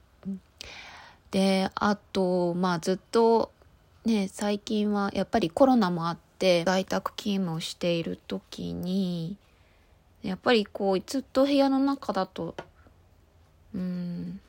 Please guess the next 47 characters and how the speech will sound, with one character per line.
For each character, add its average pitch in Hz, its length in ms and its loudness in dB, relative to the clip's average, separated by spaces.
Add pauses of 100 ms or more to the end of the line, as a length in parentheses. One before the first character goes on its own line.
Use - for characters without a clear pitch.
な 247 180 4
ん 277 60 2
か 202 100 0
こ 175 140 -6
う、 160 40 -6
気 - 160 -2
が 208 140 2
め 226 200 4
い 240 40 4
っ 254 140 -6
ち - 100 -10
ゃ 165 40 -8
う 170 140 -12
と - 120 -12
い 175 100 -10
う 170 120 -12 (120)
か、 175 300 -2 (1600)
そ 180 640 -8
う、 - 140 -12
が、 196 100 -4
そ 196 200 -2
う 202 40 2
い 190 40 2
う - 20 -8
こ - 160 -6
と 185 160 2
が 156 140 0
多 160 200 0
く - 160 -16
っ - 40 -20 (200)
て、 185 400 2 (540)
で、 240 120 0
外 285 260 0
に 226 160 2
出 214 160 2
る 202 140 0
と、 226 540 4 (440)
な 277 80 0
ん - 20 0
か 247 120 2
わ 220 160 6
か 214 180 2
ん 208 100 0
な 185 140 -2
い 180 80 -6
け 202 160 -6
ど、 226 560 0